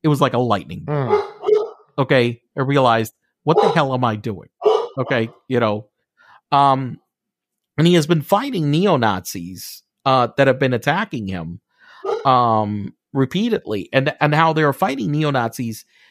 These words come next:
Speaker 1: that are in the state of Florida. Um, uh, a-, and that i-, that it's a, it's a very difficult fight. But this is a sheriff that went and, you know, you were talking about re-, reforming police.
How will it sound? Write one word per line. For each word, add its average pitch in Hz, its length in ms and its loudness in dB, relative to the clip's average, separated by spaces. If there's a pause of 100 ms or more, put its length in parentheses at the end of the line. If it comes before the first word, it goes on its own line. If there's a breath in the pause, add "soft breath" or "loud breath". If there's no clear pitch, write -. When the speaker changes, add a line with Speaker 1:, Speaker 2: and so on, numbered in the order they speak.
(200 soft breath)
Speaker 1:
that 156 140 2
are 151 200 4
in 151 100 4
the 143 80 2
state 160 300 2
of - 80 -4
Florida. 101 520 -8 (600 loud breath)
Um, 107 580 0 (260)
uh, 110 240 -6
a-, 123 280 -4
and 135 160 0
that 131 240 2 (140)
i-, 151 160 -8 (120)
that 143 160 2
it's 143 160 -4
a, 143 240 2
it's 151 140 -6
a 143 40 2
very 175 360 0
difficult 151 420 -4
fight. 180 300 -2 (460 soft breath)
But 175 200 4
this 254 160 -2
is 285 140 -6
a 247 60 -4
sheriff 233 640 0
that 139 320 2 (960)
went 185 360 2 (120)
and, 143 240 0
you 165 100 2
know, 202 120 2
you 190 120 0
were 156 80 2
talking 170 280 2
about 151 400 0
re-, 143 280 -4
reforming 147 1000 -2
police. 143 580 -6